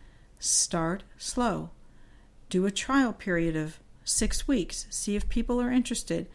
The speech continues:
Then go for another trial period of six more weeks and see if you like it. But instead, I, I just talked to a homeschool leader. It just felt horrible, but her, her homeschool co-op is only a year old.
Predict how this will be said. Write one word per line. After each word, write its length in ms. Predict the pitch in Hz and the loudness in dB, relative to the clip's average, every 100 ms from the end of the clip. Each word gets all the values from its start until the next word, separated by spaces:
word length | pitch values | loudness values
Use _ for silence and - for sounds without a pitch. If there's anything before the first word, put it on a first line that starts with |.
| - - - | -20 -10 -2
Then 180 | 196 202 | 2 4
go 160 | 214 | 2
for 140 | 214 226 | 2 2
another 280 | 220 226 214 | 4 4 2
trial 320 | - 202 196 | 0 0 0
period 420 | - 196 196 196 | 2 2 4 2
of 100 | 180 | 0
six 320 | - 214 - | 0 -2 2
more 220 | 240 269 | 6 6
weeks 320 | 208 - - 185 | 4 0 -4 -4
and 140 | 185 | -2
see 180 | - 185 | 0 -2
if 120 | 180 | 0
you 100 | 214 | 0
like 280 | 247 262 - | 2 0 -2
it. 180 | - - - - - - | -10 -12 -20 -20 -16 -2
But 140 | 220 | 2
instead, 500 | 220 208 - 311 302 | 2 2 2 2 4
I, 260 | 208 - 196 | 2 0 -2
I 40 | |
just 260 | 220 277 - | -2 -4 -4
talked 260 | 269 269 | -4 -4
to 100 | 247 | -4
a 40 | 214 | 0
homeschool 480 | 226 233 - 233 226 | 0 0 -2 -4 -2
leader. 260 | 226 220 | -2 -2
It 100 | 202 | -4
just 220 | - 262 | -6 -8
felt 340 | - 240 - - | -4 -2 -2 -8
horrible, 540 | - 330 453 208 175 | -6 -2 0 0 0
but 240 | 185 190 - | 0 -4 -6
her, 320 | 220 208 - | -6 -4 -6
her 180 | - 214 | -6 -2
homeschool 520 | 233 269 - 262 233 | 0 0 -2 -4 -4
co-op 380 | - 220 214 214 | 0 0 0 -2
is 120 | 202 | -4
only 280 | 202 247 277 | 0 2 2
a 60 | 196 | 2
year 320 | 180 175 165 | 0 0 0
old. 300 | 165 185 | -2 -2